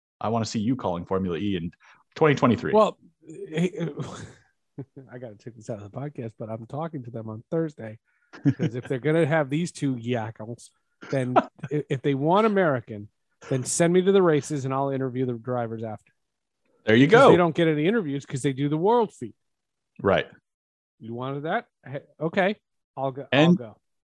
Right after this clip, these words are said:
Speaker 1: and you like it and you're passionate about it and you, you know the competitors, you know the sport. I mean, that's what people want, not
Speaker 2: The
Speaker 1: someone to just
Speaker 2: battery
Speaker 1: give them
Speaker 2: management,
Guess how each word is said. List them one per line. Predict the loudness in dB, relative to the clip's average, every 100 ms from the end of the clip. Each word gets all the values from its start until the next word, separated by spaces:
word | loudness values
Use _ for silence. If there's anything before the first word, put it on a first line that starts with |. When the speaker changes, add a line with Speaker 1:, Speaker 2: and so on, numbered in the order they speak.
| _
Speaker 1:
and | 4 6
you | 8 6
like | 8 6 6
it | 6
and | 6
you're | 4 0
passionate | 4 6 6 2 -2 0
about | 0 0 -2 -2
it | -2
and | -4 -6 -8 -6
you, | -2
you | -2 0 2
know | 6 8 8
the | 6
competitors, | 2 -2 0 0 2 0 -2 -4
you |
know | -6 -6
the |
sport. | -6 -6 -2 2 2 0
I |
mean, | -4 -4 -4 -6 -8 -2
that's | 0 2
what | -2
people | -2 -2 -2 -4
want, | 0 4 4 2 -2
not | -2
Speaker 2:
The | -2
Speaker 1:
someone | -4 0
to |
just | 2 2
Speaker 2:
battery | 2
Speaker 1:
give | 2
them | 2
Speaker 2:
management, | 0 -2 -6 -8 -10